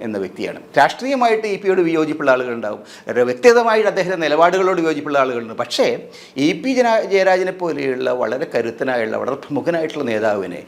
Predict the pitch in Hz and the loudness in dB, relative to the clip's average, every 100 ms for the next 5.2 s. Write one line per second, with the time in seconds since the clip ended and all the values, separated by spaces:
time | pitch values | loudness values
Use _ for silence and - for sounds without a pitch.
0 | - - - 202 269 254 196 180 180 160 | -16 -4 4 6 6 0 2 0 0 0
1 | 127 139 139 196 214 214 170 156 156 143 | 0 0 0 0 0 0 0 -2 -2 -6
2 | 131 135 127 127 117 120 147 214 151 135 | -2 0 0 0 0 2 4 2 0 0
3 | 175 196 185 165 143 131 117 110 120 117 | 2 2 2 2 0 0 -6 -8 -8 -6
4 | 135 - - 123 131 131 110 117 131 131 | -8 -12 -10 -2 -2 0 -2 0 2 2
5 | 127 | 2